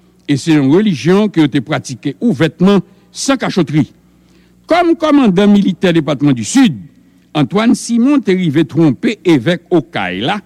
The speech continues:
Monseigneur Maurice, et faire chanter l'enterrement Simalo, un petit cabrit blanc que le gagné. Antoine Simon était même arrivé faire enterrer Simalo en dans cimetière Okaï.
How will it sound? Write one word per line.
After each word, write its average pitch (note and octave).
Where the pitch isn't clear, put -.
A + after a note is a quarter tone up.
Monseigneur G#2+
Maurice, F#3
et E3
faire A3
chanter F3+
l'enterrement D#3+
Simalo, F3+
un D#3+
petit A3+
cabrit D3+
blanc D3+
que D#3
le C3+
gagné. C3+
Antoine C4
Simon A#3
était G3+
même G3+
arrivé E3
faire D#3+
enterrer E3
Simalo G3
en F#3+
dans D#3
cimetière E3
Okaï. D#3